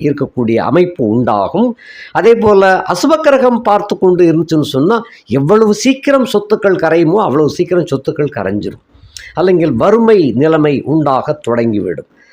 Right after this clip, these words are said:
சில பேருக்கு. ஆகையினால சுபக்கிரக பார்வை இருந்துச்சுன்னு சொன்னா இவர்கள் தப்பித்துக் கொள்வார்கள்.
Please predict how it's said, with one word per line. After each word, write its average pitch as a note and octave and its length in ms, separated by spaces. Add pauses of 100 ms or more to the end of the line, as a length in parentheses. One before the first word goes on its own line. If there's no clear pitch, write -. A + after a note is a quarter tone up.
(120)
சில D3 200
பேருக்கு. C3+ 380
ஆகையினால C#3 580 (300)
சுபக்கிரக G#3+ 640 (280)
பார்வை F3 400 (200)
இருந்துச்சுன்னு E3 580
சொன்னா C#3+ 200
இவர்கள் E3 360
தப்பித்துக் D3+ 460
கொள்வார்கள். B2+ 680